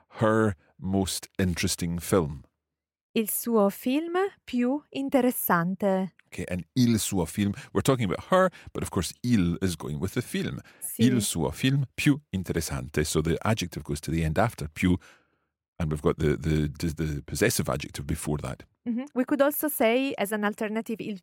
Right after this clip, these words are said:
Speaker 2: il suo più famoso romanzo.
Speaker 1: Okay,
Speaker 2: That's
Speaker 1: so
Speaker 2: also
Speaker 1: there's another
Speaker 2: correct in
Speaker 1: possibility there.
Speaker 2: Italian, sì.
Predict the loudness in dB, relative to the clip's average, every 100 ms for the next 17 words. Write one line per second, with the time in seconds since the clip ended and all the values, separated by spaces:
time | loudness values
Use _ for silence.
0 | -14 -12 -10 -6 2 2 2 0 0 0
1 | 2 0 0 0 0 0 -2 -2 -2 0
2 | 2 4 4 4 4 2 2 2 2 2
3 | 4 2 2 2 2 0 0 0 0 0
4 | -2 -6 -6 -6 -4 -6